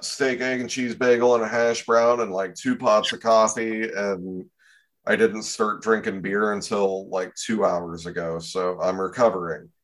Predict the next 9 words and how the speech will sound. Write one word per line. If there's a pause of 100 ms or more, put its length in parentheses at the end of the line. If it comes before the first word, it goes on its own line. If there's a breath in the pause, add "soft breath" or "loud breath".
(100)
Excedrin
was
a
part
of
this. (580)
High-grade
marijuana. (560)
Um,